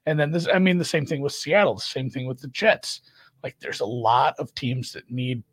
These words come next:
defensive, uh, just defensive in general, and then offensive line help, where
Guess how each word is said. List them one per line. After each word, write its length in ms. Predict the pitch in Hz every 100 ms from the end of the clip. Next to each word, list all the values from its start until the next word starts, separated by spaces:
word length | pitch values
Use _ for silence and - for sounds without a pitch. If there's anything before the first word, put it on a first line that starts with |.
| _
defensive, 840 | 135 143 - 190 180 214 208 202 - _ _ _ -
uh, 360 | 120 117 110 - 123
just 260 | 139 - -
defensive 480 | 214 208 190 -
in 100 | 127
general, 520 | 107 143 196 117 95 -
and 120 | 135 131
then 120 | 123 -
offensive 520 | 117 123 131 113 107
line 240 | 113 127 120
help, 360 | 107 90 - _ _ _ _ _
where 260 | - 135 117